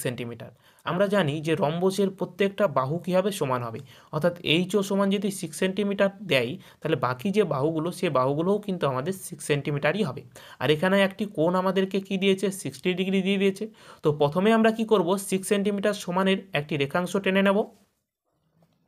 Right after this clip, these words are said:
এরপর আমরা খাতার মাঝখানে একটি রশ্মি অঙ্কন করে নেব। তো যে কোনো মাপের একটি রশ্মি নিয়ে নিই,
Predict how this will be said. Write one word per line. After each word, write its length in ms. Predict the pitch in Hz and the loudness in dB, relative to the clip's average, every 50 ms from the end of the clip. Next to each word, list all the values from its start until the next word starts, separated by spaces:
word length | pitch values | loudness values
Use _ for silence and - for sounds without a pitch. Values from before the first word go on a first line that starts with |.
| _ _ _ _ _ _ _ _ _ _ _ _ _ _ - - _ _ _ - | _ _ _ _ _ _ _ _ _ _ _ _ _ _ -20 -20 _ _ _ -4
এরপর 280 | 151 147 156 156 208 208 220 | -2 -2 0 2 2 2 2
আমরা 160 | 208 190 190 196 - - | 2 0 -4 -4 -6 -8
খাতার 260 | - 156 151 185 180 165 147 | -8 -4 -2 -2 0 2 2
মাঝখানে 360 | 147 151 147 - 185 180 185 180 | 0 0 0 -2 -2 0 0 -2
একটি 120 | 175 - 202 147 | -2 -4 -4 -4
রশ্মি 240 | 139 131 - - 160 156 139 | -2 -4 -2 0 0 0 0
অঙ্কন 220 | 127 - 123 120 117 117 | 0 -2 -6 -6 -6 -4
করে 140 | 120 117 117 117 | -4 -4 -4 -4
নেব। 100 | 113 110 113 - - - _ _ _ | -6 -8 -10 -12 -18 -20 _ _ _
তো 60 | 131 123 - | -10 -4 -2
যে 80 | 143 151 151 | -2 0 0
কোনো 140 | 180 185 190 185 175 | 0 0 0 0 0
মাপের 220 | 170 160 175 175 175 | 0 0 0 0 0
একটি 140 | 170 170 175 139 127 | -2 -4 -6 -6 -6
রশ্মি 240 | 123 - - 160 156 | -6 -6 -6 -4 -2
নিয়ে 140 | 165 165 165 165 | 0 0 0 0
নিই, 100 | 175 | -2